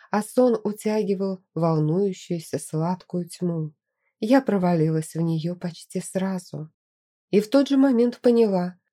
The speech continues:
что оказалась в каком-то странном месте. Вокруг стояли высокие деревья. Их верхушки терялись в сизо-синем тумане. Под ногами стелилась узкая запутанная тропка.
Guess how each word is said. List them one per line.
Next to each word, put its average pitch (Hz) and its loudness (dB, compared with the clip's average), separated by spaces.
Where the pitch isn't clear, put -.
что - 2
оказалась 202 0
в - -20
каком-то 220 0
странном 233 -2
месте. - -4
Вокруг 202 0
стояли 190 2
высокие 190 -2
деревья. 180 -2
Их 285 2
верхушки 226 0
терялись 220 0
в - -20
сизо-синем 202 -2
тумане. 156 -4
Под 226 2
ногами 185 2
стелилась 190 -2
узкая 190 -4
запутанная 170 -4
тропка. 156 -6